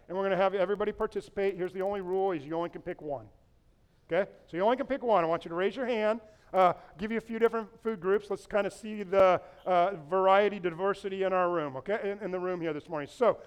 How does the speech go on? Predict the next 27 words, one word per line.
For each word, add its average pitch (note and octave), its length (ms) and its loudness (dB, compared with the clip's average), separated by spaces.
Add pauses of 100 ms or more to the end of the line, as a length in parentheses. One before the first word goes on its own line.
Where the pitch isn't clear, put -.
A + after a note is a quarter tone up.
(140)
number B3 260 4
one, B3 280 6 (260)
if B3 260 6
Mexican C#4+ 680 0
food B3 380 -2
is G3+ 200 -6
your F#3+ 140 -2
favorite A3+ 580 4
food G3+ 220 -4
group, C3+ 240 -10 (640)
raise F3+ 200 -4
your E3+ 100 -4
hand. C#3+ 240 -4 (1000)
Okay, G3+ 160 4
a F#3 80 8
lot G3+ 280 8
of E3+ 120 2
us. C#3 240 -4
Amen F#3 320 0
to F#3 80 0
that D#3 260 4
one, B2+ 140 -8
all C3+ 80 -4
right? A3+ 280 4 (460)
All G#3 160 8
right. D#3 220 4 (500)
If C#4 480 8